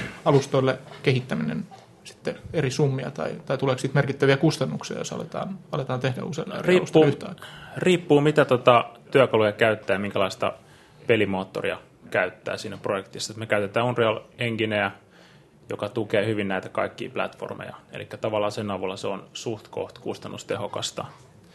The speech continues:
Speaker 2: Ja tota, et ei siitä niinku varsinaisesti mitään erityistä lisäkulua meille tue, että jos me tuettais kaikkia näitä kolmea esimerkiksi.
Speaker 1: Ja se ei ole mitenkään,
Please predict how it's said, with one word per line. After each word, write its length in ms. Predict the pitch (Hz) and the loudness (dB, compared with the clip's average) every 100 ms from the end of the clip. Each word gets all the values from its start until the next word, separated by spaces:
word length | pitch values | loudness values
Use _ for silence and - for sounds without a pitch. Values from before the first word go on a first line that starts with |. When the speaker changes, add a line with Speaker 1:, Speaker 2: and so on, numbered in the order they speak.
| - - - - - | -20 -20 -20 -20 -12
Speaker 2:
Ja 240 | 110 92 | -8 -8
tota, 560 | - 98 90 - 95 92 - - - - - - - | -6 -8 -8 -2 -2 -2 -8 -20 -20 -20 -20 -20 -16
et 120 | 175 - | 0 0
ei 80 | |
siitä 200 | 113 113 | 2 -2
niinku 180 | 110 110 | -2 2
varsinaisesti 560 | 113 110 101 - 110 - | 2 2 -4 -4 -8 -6
mitään 420 | 113 104 98 95 - | -4 -2 -2 -4 -4
erityistä 400 | 110 113 - 107 | -4 -4 -4 -2
lisäkulua 520 | 104 107 - 104 95 | 0 -2 -4 -2 -2
meille 260 | 92 92 | -2 -4
tue, 240 | 104 - 92 | -6 -6 -6
että 100 | - | -6
jos 100 | - | -10
me 80 | 101 | -6
tuettais 640 | 107 92 - 95 92 - - - | -4 -4 -2 -4 -4 -6 -12 -2
kaikkia 400 | 95 85 - 50 | 0 0 -6 -6
näitä 200 | 50 - | -8 -6
kolmea 420 | - 104 95 98 | -4 -2 -4 -8
esimerkiksi. 680 | - - 104 - - - - _ _ _ _ - - - - - - - | -12 -14 -14 -16 -20 -20 -20 _ _ _ _ -20 -20 -20 -20 -20 -20 -8
Speaker 1:
Ja 200 | 165 147 160 | -4 -4 -2
se 120 | 139 | -2
ei 120 | 135 | -2
ole 80 | 127 | -2
mitenkään, 500 | 127 131 139 156 | -2 -4 -4 -6